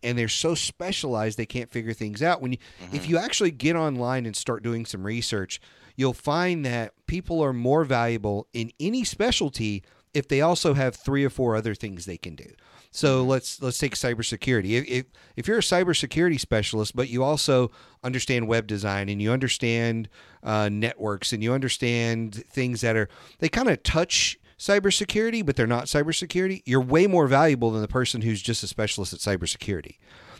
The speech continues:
Speaker 1: And so it's the same thing in business. To be a business owner, you really have to understand sales. You have to understand marketing.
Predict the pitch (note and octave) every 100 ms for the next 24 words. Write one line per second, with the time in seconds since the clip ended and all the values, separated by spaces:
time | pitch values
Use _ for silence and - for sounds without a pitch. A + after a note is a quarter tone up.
0 | _ - D3 C#3 E3 D3 - D#3 D3+ -
1 | G#3+ G#3 E3+ C#3+ A#2 D3 G#2 E2+ G2 -
2 | - - - B2 F3+ F#3+ D3+ D3+ D3 B2
3 | - - C3+ D3+ F#2+ D#2+ F#2+ - - _
4 | - C3+ C#3+ F3+ G#3 D#3+ D#3+ - B2 -
5 | C3 C3+ A#2 - A2+ A2 G#2 A2+ F#2+ E2+
6 | E2+ A#2 A2 - B2+ D3 C3 C3+ A#2+ A2+
7 | G#2+ G#2+ - F#2 F2+